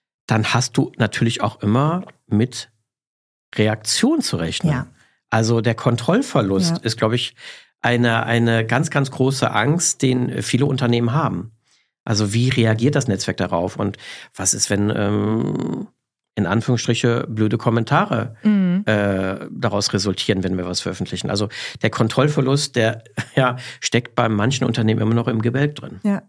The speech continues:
Speaker 1: Also neben dem Kontrollverlust, äh, sehe ich halt auch bei vielen B two B Unternehmen, dass sie denken, LinkedIn sei eine Plattform für die reine Selbstdarstellung. Das kommt immer wieder vor. Deswegen wird auch die Company-Page immer wieder vorgeschoben nach dem Motto, "Es reicht doch."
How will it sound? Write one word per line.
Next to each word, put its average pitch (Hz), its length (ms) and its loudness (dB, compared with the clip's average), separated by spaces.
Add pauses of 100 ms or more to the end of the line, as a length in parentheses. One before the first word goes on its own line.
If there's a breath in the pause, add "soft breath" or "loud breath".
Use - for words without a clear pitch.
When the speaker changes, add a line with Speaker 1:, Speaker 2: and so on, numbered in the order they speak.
(280)
Speaker 1:
Also 110 180 2
neben 117 200 4
dem 123 120 4
Kontrollverlust, 131 880 2
äh, 120 840 -2
sehe 113 240 0
ich 131 160 -4
halt 113 140 0
auch 107 100 -4
bei 113 140 -2
vielen 120 280 0
B 113 100 -2
two 113 140 0
B 113 140 0
Unternehmen, 120 500 2 (720 loud breath)
dass - 280 4
sie 110 340 2
denken, 123 500 2
LinkedIn 113 540 2
sei 104 340 0
eine 104 200 0
Plattform 101 480 -2
für - 200 -4
die 98 140 -4
reine 92 240 0
Selbstdarstellung. - 800 -6 (500 soft breath)
Das - 140 2
kommt 107 220 2
immer 101 200 2
wieder 95 200 -2
vor. - 400 -6
Deswegen 110 320 2
wird 104 140 -2
auch 101 100 -6
die 107 80 -4
Company-Page 92 720 -2
immer 120 240 2
wieder 101 120 -2
vorgeschoben 98 540 -2
nach 95 80 0
dem 101 120 -2
Motto, 101 140 -4
"Es - 200 -8
reicht 107 200 -2
doch." 107 200 -2